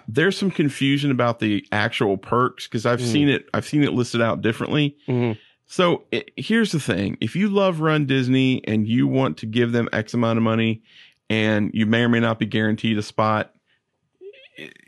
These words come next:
Speaker 1: you know, just because you're guaranteed a race doesn't mean that you're guaranteed for admittance into, let's say, the Dopey or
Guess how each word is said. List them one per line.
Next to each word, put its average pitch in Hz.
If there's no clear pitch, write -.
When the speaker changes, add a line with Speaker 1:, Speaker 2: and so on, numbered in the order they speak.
Speaker 1:
you 127
know, 101
just 202
because 208
you're 156
guaranteed 135
a 117
race 117
doesn't 135
mean 139
that 123
you're 85
guaranteed 120
for 107
admittance 110
into, 107
let's 104
say, 98
the 104
Dopey 92
or 101